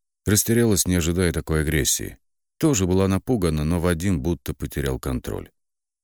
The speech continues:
Я понимала, что заслужила, но в эту секунду испытала страх.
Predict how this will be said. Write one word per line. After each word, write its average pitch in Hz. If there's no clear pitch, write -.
Я 98
понимала, 92
что 69
заслужила, 71
но 64
в 62
эту 67
секунду 69
испытала 69
страх. -